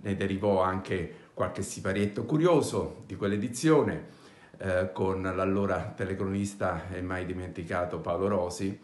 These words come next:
eh, una gara che comunque mi è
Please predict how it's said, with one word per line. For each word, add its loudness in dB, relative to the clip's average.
eh, -2
una -6
gara 2
che -4
comunque -2
mi 0
è 4